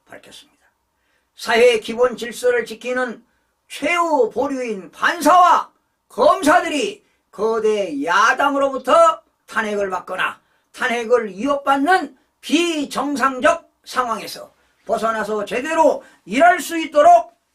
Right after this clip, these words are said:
비상계엄이라는 초강수를 동원한 것입니다. 윤석열 대통령은 고위직 검사들까지 탄핵을 당하는 이런 상황 자체를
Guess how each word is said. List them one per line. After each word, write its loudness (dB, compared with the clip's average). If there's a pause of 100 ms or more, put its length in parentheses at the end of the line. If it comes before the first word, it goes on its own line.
(120)
비상계엄이라는 -10
초강수를 2 (220)
동원한 -14
것입니다. -20 (560)
윤석열 -4
대통령은 -8
고위직 -6
검사들까지 -4 (260)
탄핵을 0
당하는 2
이런 0
상황 0
자체를 -4